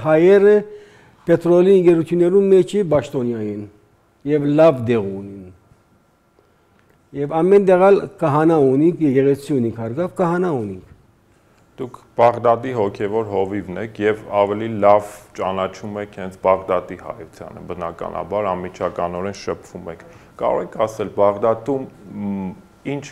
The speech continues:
Speaker 2: կազմ է բնակչության, երիտասարդներն են մնացել, թե երիտասարդները գնացել են, առավելապես մեծահասակներն են, ինչով են զբաղվում, արդյոք անվտանգ է,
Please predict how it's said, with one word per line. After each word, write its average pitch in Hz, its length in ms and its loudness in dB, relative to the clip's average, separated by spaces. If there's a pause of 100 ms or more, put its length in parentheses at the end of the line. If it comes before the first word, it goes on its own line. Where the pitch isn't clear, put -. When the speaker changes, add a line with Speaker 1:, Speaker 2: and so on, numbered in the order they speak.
Speaker 2:
կազմ 90 520 -2
է - 60 -6
բնակչության, 87 840 -8
երիտասարդներն 101 1040 -2
են 120 160 -8
մնացել, 107 680 -4
թե 101 180 -2
երիտասարդները 92 960 0
գնացել 87 680 -4
են, 90 140 -6
առավելապես 87 800 0 (100)
մեծահասակներն 87 1040 -2
են, 101 140 -4 (320)
ինչով 127 400 0
են 117 100 -4
զբաղվում, 101 680 0
արդյոք 123 480 0
անվտանգ 98 640 -6
է, 98 140 -2